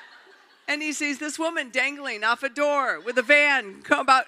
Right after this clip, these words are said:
and it literally within six inches. He runs in, he slams it in park.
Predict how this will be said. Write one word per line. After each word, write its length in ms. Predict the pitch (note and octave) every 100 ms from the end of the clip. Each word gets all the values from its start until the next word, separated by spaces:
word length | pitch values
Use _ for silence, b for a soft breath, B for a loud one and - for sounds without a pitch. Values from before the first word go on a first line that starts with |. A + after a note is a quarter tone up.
| -
and 160 | C4
it 220 | D4 D4+ C4
literally 300 | C#4 D#4 C4
within 260 | A#3+ B3
six 440 | - - D#4+ - -
inches. 600 | D4 D4 C#4 G3+ E3+ D#3+
He 140 | B3+ A#3
runs 480 | G#3 D4+ D#4 D4+
in, 140 | D4 C#4+
he 80 | B3
slams 400 | - C#4 D4 C#4
it 100 | C4
in 60 |
park. 300 | A#3+ B3+ B3+